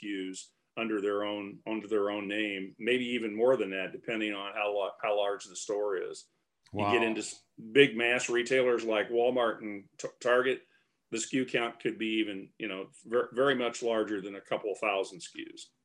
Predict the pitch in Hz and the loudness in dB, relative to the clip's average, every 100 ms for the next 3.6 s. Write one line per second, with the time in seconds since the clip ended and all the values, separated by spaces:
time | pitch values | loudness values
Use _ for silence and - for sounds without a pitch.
0 | _ _ 117 117 123 117 117 135 135 - | _ _ -2 2 4 4 4 0 0 0
1 | 127 127 117 113 131 131 139 143 120 139 | 2 4 4 2 2 2 0 -2 2 2
2 | 143 123 110 - 131 - 101 92 - - | 2 0 2 4 4 4 -4 -4 -14 -20
3 | - - 151 151 156 | 0 8 10 10 6